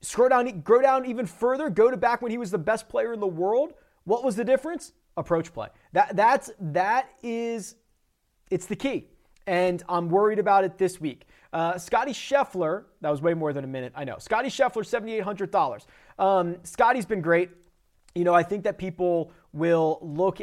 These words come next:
at, um, will look at, at his recent run. I think he'll be, he'll be, uh, popular. Uh, but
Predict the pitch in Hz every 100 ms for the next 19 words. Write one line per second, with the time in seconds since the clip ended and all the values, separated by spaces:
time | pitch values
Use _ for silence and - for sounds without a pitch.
0 | - 156 156 151 - - - 147 135 127
1 | 120 117 110 _ _ _ _ _ 170 170
2 | 160 185 185 202 165 170 185 160 160 156
3 | 147 190 165 156 196 202 190 156 175 160
4 | 160 156 151 156 151 147 143 143 135 120
5 | _ - 135 107 71 65 - - 202 202
6 | 196 196 196 - _ - 147 139 127 123
7 | 170 160 -